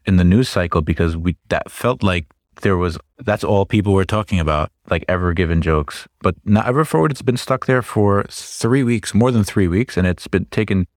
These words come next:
two unsuccessful attempts to free it. And officials are trying a new approach, so hopefully that one works. And this is only as a couple of days ago, so we don't have any news on if they actually moved it. I don't know what that means for the company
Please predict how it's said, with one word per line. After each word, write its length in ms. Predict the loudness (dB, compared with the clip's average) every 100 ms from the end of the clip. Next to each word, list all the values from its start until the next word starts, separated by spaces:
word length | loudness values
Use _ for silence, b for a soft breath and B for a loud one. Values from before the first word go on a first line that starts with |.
| _
two 280 | -2 0 2
unsuccessful 640 | 0 -2 -4 -4 -2 0
attempts 340 | -2 -2 -4 -4
to 80 | -6
free 260 | -2 0
it. 140 | 0 -4 _ _ _ _ _
And 160 | -4 -2
officials 380 | 0 0 0 0
are 40 |
trying 300 | 0 0 4
a 40 |
new 200 | 4 4
approach, 440 | 4 0 -4 -4 -2
so 80 | -2
hopefully 260 | 0 0
that 260 | 2 0 -2
one 240 | -2 -2 -4
works. 320 | -4 -2 -2
And 80 | 0
this 80 | 0
is 100 | 0
only 180 | 0 2
as 120 | 0
a 40 | -2
couple 220 | -2 0
of 60 |
days 180 | 0 0
ago, 160 | 0 -2
so 160 | 0
we 80 | 0
don't 160 | 0 0
have 160 | 0
any 140 | 0 0
news 360 | 2 0 -2 -4
on 320 | -4 -2 -4 _
if 160 | -4 0
they 100 | 0
actually 300 | 0 0 2
moved 320 | 2 2 -2
it. 100 | -4 _ _ -4
I 100 | -2
don't 120 | -2
know 60 | -2 -4
what 100 | -4
that 320 | -4 -4 0
means 420 | 2 4 2 0
for 300 | -4 -2 0
the 100 | 0
company 460 | -2 -2 2 2